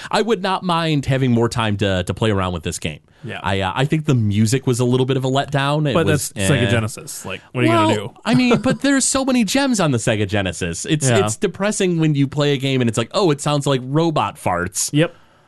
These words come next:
Speaker 1: But, like, you know, a good chunk of the library, they didn't know what they were doing with the double, uh, uh, you know, soundboard or whatever.
Speaker 2: Mm-hmm.
Speaker 1: Or sound chips, two sound chips, double sound chips.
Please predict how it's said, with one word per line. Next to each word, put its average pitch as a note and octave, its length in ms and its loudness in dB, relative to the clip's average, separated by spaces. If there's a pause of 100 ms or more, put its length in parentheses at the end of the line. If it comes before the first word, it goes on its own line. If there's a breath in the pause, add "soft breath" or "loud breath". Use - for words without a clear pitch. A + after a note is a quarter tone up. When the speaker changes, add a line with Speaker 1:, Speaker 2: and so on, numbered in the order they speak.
(720 soft breath)
Speaker 1:
But, E3+ 280 0
like, D#3 280 2
you G#3 80 -2
know, D3+ 200 2
a C#3 100 2
good B2 300 0
chunk A2 240 -2
of A2+ 80 0
the A2+ 40 4
library, G#2+ 480 2
they G2 140 -2
didn't G2 240 0
know F2+ 100 0
what G2+ 120 2
they A2+ 100 2
were A#2 80 4
doing A#2 300 2
with A#2 160 0
the B2 120 2
double, B2+ 680 2
uh, C#3 440 2
uh, D3 440 0 (120)
you D#3+ 80 2
know, D#3 40 2
soundboard D3 500 -2
or E2+ 100 -4
whatever. D2+ 360 -4
Speaker 2:
Mm-hmm. C#3+ 160 -4 (300 soft breath)
Speaker 1:
Or F#2 80 0
sound B2+ 260 0
chips, E2 180 -6
two G2+ 160 -4
sound G2+ 260 -2
chips, - 260 -12
double - 220 -10
sound - 260 -12
chips. - 320 -20